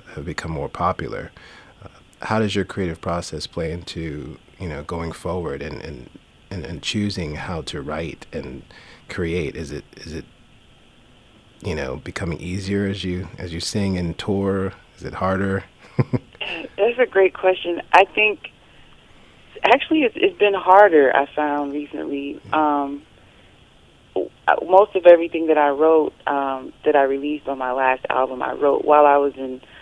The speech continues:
Speaker 2: either undergrad at Howard or grad school at Manhattan School.
Speaker 1: Mm-hmm.
Speaker 2: So I was always complete, just always surrounded in this bubble of music and creativity.
Speaker 1: Right, right. Yeah.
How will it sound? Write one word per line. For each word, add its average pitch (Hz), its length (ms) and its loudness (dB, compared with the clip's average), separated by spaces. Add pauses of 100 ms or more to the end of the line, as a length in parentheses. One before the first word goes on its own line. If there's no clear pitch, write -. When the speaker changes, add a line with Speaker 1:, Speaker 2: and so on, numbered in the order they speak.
(140)
Speaker 2:
either 131 300 4
undergrad 160 540 8
at - 100 6
Howard 151 520 4
or 127 80 -4
grad 143 360 4
school 139 220 0
at 127 180 0 (120)
Manhattan 139 560 -4
School. 127 340 -6 (200)
Speaker 1:
Mm-hmm. 95 260 -8 (180)
Speaker 2:
So 160 380 10 (720)
I 185 160 4
was 175 200 6 (120)
always 170 520 8 (520)
complete, 170 440 -6 (100)
just 185 220 -4
always 175 420 8
surrounded 151 520 2
in 139 180 -6
this 135 200 -8
bubble 139 300 2
of 131 120 -8
music 139 380 -8
and - 120 -14
creativity. 87 560 -4
Speaker 1:
Right, 82 320 -6
right. - 20 -20 (340)
Yeah. 78 60 -14